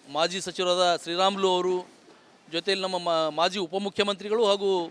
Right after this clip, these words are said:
ಬೆಂಗಳೂರು ಮಲ್ಲೇಶ್ವರಂ ಕ್ಷೇತ್ರದ ಶಾಸಕರಾದ ಸಿ-, ಡಾಕ್ಟರ್ ಸಿ ಎಸ್ ಅಶ್ವತ್ಥನಾರಾಯಣ ಅವರು, ಪಿ ರಾಜು ಅವರು,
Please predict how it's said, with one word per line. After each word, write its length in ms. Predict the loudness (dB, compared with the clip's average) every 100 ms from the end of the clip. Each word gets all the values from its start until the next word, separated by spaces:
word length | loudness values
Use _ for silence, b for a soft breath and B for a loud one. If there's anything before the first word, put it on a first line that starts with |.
| -6
ಬೆಂಗಳೂರು 340 | -6 0 2 2
ಮಲ್ಲೇಶ್ವರಂ 520 | -2 -2 -2 -6 -4
ಕ್ಷೇತ್ರದ 280 | -4 -2 -2
ಶಾಸಕರಾದ 420 | 0 -2 0 -2
ಸಿ-, 220 | -2 -4
ಡಾಕ್ಟರ್ 240 | -4 -6
ಸಿ 120 | -6 -4
ಎಸ್ 160 | -4
ಅಶ್ವತ್ಥನಾರಾಯಣ 580 | -6 -8 -6 -2 -2 -2
ಅವರು, 480 | -4 -6 -8 -14 B B B B _
ಪಿ 160 | -2 4
ರಾಜು 360 | 4 4 2
ಅವರು, 420 | 2 0 -2 -4